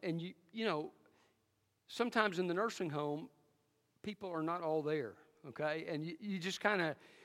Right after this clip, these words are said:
you can see, I s-, looked in this lady's face, and there was this kind of a hard look, and intent. I, I was kinda thinking, "What's she gonna do?" And she was walking straight for Ruby.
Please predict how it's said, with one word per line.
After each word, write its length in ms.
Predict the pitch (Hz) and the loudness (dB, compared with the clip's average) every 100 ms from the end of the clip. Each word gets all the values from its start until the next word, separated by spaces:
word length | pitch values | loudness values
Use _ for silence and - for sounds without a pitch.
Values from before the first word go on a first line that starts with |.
| - | -2
you 140 | 190 | 0
can 200 | 196 180 | 4 4
see, 420 | 156 - 254 254 226 | 4 2 2 2 4
I 160 | 165 | 4
s-, 120 | - | 4
looked 280 | 233 226 262 | 2 0 2
in 80 | 220 | 2
this 140 | 175 | 2
lady's 280 | 202 190 156 | 4 4 2
face, 400 | - 214 180 165 | 2 4 4 2
and 140 | - 160 | -2 -2
there 80 | |
was 100 | 156 | -2
this 140 | 156 - | -4 -8
kind 220 | - 214 | -6 -4
of 100 | 156 | -4
a 80 | 117 | -6
hard 560 | - - 170 185 175 | -8 0 2 4 2
look, 440 | 156 160 170 - - - _ _ _ _ _ | 2 2 2 0 -16 -20 _ _ _ _ _
and 120 | 135 135 | -8 -6
intent. 300 | 127 175 - | -4 -8 -8
I, 80 | - - | -12 -10
I 80 | - | -8
was 80 | 151 | -6
kinda 180 | - 160 | -4 -4
thinking, 220 | 147 120 | -6 -8
"What's 180 | 147 196 | -10 -10
she 140 | - | -10
gonna 240 | 160 131 113 | -10 -10 -8
do?" 240 | 165 190 | -8 -8
And 100 | 131 | -8
she 100 | 175 | -8
was 100 | 156 | -6
walking 280 | 170 202 156 | -6 -6 -8
straight 320 | - 180 180 | -4 -2 -2
for 100 | 151 | -6
Ruby. 400 | 143 214 185 127 | -6 -6 -8 -16